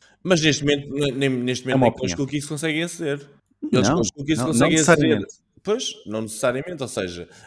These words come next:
Speaker 1: ainda, já alguma empresa conseguiu tecnológica, tipo a Google, conseguiu resolver este problema? Não.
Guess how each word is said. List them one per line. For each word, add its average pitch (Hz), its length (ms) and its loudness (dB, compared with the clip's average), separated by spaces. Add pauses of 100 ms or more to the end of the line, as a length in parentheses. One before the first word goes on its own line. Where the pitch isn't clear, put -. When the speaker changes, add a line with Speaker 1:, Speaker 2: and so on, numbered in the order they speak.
Speaker 1:
ainda, 175 300 0 (100)
já 147 180 4
alguma 175 260 2
empresa 160 260 -4
conseguiu 143 680 -4
tecnológica, 120 640 -2
tipo 120 260 -10
a - 20 -2
Google, 123 280 -2
conseguiu 123 280 -6
resolver 113 300 -2
este 113 160 -4
problema? 98 460 -6 (120)
Não. 95 300 -2